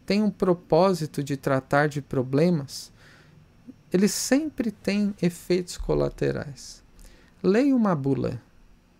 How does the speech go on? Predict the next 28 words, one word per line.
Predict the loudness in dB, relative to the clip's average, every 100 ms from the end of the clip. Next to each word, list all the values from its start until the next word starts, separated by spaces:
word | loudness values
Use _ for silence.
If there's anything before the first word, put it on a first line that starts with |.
| _
de | 0
um | 2
remédio | 4 4 2 2 -2
que | -4
você | -2 -2 -2
vai | 0 0
tomar. | 0 -2 -2 -6 -10 _ _ -20 -20 -20 -20 -12
Certamente | -2 2 4 4 4 2
você | 0 2 0
terá | 2 4 4
motivos | 2 0 -2 0
para | 0
ficar | 0 -2 0 2
preocupado, | 2 0 -2 2 2 4 0 -2 0
ansioso, | 2 0 -2 0 4 6 6 4 0 -8
se | -6 -4
não | 0
colocar | 0 0 0 0
um | 0
bom | 2 2 0
filtro | -4 0 0 0 -2
de | 0
leitura, | 2 2 2 0 0 -2 -14 -20 -20 -20 -2
porque | 0 4
é | 6
um |
remédio | 6 6 6 6 6 0
que | 2 2